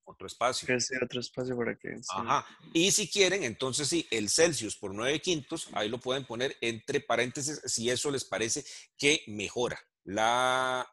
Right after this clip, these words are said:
Speaker 1: legibilidad. Como la expresión es tan sencilla, yo, yo diría que no, pero eso es cuestión de cada quien. Pero entonces, eh, a,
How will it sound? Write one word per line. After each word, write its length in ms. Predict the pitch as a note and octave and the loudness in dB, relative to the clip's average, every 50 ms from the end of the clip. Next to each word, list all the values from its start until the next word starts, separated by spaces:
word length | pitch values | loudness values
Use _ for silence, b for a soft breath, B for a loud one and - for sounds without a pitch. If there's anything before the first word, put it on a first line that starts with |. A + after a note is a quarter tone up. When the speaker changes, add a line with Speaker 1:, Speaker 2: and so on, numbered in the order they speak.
| _ _ _ | _ _ _
Speaker 1:
legibilidad. 840 | - G#2 G#2 F#2 - F#2+ F2+ F2+ F2+ D2+ D#2+ F2 F#2+ F#2 D#2 B1+ - _ _ _ _ _ _ _ _ _ _ | -6 -4 -4 -4 -6 -8 -8 -8 -8 -8 -6 -2 -2 -2 -4 -4 -10 _ _ _ _ _ _ _ _ _ _
Como 180 | - G#2 G#2 G#2+ | -12 -8 -6 -6
la 60 | G#2 | -6
expresión 340 | - - - F#2 - C3+ C#3+ | -6 -6 -8 -6 -4 -4 -4
es 80 | D3+ - | -4 -4
tan 140 | - C3+ G#2+ | -4 -6 -4
sencilla, 400 | F#2+ F#2+ F#2 - C#3 C#3+ D#3+ D3 | -6 -6 -6 -4 -4 -2 -2 -4
yo, 240 | A#2+ A#2+ B2+ B2+ A#2 | -2 -2 -4 -4 -4
yo 180 | G#2+ A2+ A2+ A#2 | -6 -4 -2 -2
diría 240 | A#2+ A2+ B2 B2 | 0 0 0 -2
que 120 | - G#2+ G2+ | -2 -4 -6
no, 140 | A#2 C3 B2+ | -6 -6 -8
pero 180 | A#2+ G#2+ G2 | -8 -8 -8
eso 220 | G2 - - A2+ A2+ | -6 -6 -6 -6 -6
es 140 | G#2+ - | -6 -6
cuestión 480 | - - G#2 F#2 - - G#2+ A2+ B2 A#2+ B B B B B B | -8 -8 -10 -10 -8 -6 -8 -8 -8 -10 B B B B B B
de 340 | B F#2 E2+ G#2+ G#2 G#2 - | B -10 -8 -6 -6 -8 -6
cada 260 | - - F2 F#2 F#2+ - | -4 -4 -2 -2 -2 -2
quien. 260 | - D#3 C#3+ F#2+ - _ _ _ _ | -2 -2 -4 -4 -6 _ _ _ _
Pero 140 | - G2 G2+ | -10 -10 -10
entonces, 420 | G2+ - B2 A#2+ A#2 D3 C#3+ - - | -10 -8 -6 -6 -4 -4 -4 -4 -4
eh, 580 | A2 G#2+ G#2 G#2 G2+ G2 G2+ F#2+ F#2 F#2+ F#2+ E2+ - | -4 -2 -2 0 0 -2 -2 -2 -2 -4 -6 -6 -6
a, 100 | G2+ | -8